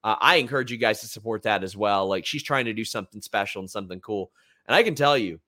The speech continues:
when the, the Trevor Murdochs and the Billy Corgans of this world are out there saying that there's not enough women to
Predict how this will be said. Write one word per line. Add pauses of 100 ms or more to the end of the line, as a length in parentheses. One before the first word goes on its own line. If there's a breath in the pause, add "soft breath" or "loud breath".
(520)
when
the,
the
Trevor
Murdochs
and
the
Billy
Corgans
of
this
world
are
out
there
saying
that
there's
not
enough
women
to